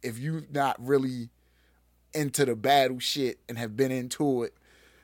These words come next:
because Party Artie is one of the only losses I say Mook took.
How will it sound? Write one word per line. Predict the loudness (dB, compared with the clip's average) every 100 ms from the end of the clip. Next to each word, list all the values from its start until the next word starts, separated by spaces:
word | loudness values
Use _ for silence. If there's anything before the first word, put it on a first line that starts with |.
| _
because | -10 -2 -2 -2
Party | -2 2 2 4
Artie | 4 2 0
is |
one | -4 -6
of | -4
the | -2
only | 0 -2 -4
losses | -2 0 -2 -4
I | -4
say | -4 -6
Mook | -6 -6 -10
took. | -10 -10 -10